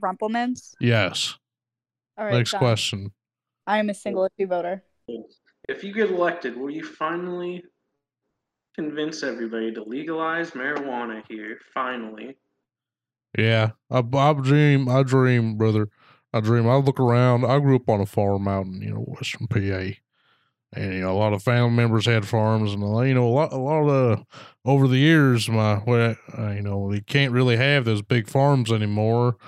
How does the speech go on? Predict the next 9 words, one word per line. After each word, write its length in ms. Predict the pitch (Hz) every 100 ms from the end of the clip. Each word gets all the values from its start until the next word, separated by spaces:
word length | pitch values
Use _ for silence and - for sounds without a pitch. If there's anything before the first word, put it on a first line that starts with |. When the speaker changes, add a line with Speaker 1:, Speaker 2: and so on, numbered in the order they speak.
| - - _ _ -
Speaker 2:
and, 340 | 98 95 98
uh, 140 | 101 104
a 40 |
lot 180 | 107 120
of 100 | 117
unused 560 | 120 123 117 120 113 -
farmland 680 | 127 127 127 110 104 101 98
now. 440 | 101 104 110 104
And 160 | 95 95